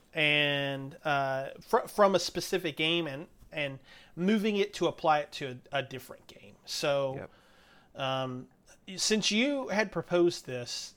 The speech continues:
Speaker 1: do you wanna go ahead and, and give us, uh
Speaker 2: I will, 'cause it's, it's gonna seem almost like a cop-out, but you,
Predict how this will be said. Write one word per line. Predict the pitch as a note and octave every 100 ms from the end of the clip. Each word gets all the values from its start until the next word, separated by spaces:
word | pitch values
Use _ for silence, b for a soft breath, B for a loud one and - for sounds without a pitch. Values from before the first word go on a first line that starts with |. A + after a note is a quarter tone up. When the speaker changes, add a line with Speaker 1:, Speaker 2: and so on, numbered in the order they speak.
| -
Speaker 1:
do | D#3
you | F#3
wanna | G3 G3 F#3
go | G3 F#3+
ahead | F3+ F#3 F3+
and, | E3+ E3+
and | F3 E3
give | E3+ F3
us, | E3+ - - - -
uh | F3 E3+ E3+ E3 - b b b b b b -
Speaker 2:
I | C3+
will, | D3+ F3 C#3
'cause | - B2+
it's, | C3 - -
it's | D#3 D3 -
gonna | E3+ F3+
seem | - D#3+ C#3
almost | B2+ C3 B2+ C3
like | B2
a | -
cop-out, | - A#2 A2+ G2 F#2 -
but | A2+ G2 B B B B -
you, | C#3+